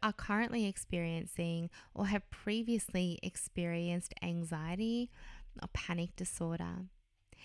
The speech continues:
And what we are going to chat about today is the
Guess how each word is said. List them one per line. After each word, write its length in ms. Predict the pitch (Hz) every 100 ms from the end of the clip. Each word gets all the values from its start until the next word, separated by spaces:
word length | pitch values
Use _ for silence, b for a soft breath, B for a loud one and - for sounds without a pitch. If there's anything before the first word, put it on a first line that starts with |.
| B B B -
And 200 | 196 185
what 140 | 202
we 160 | 240 240
are 60 |
going 180 | 220 208
to 80 | 196
chat 380 | - - 180 190
about 320 | 202 196 -
today 760 | - 202 185 175 190 226 262 269 _ _ _ B B B B B
is 180 | 240 240
the 180 | -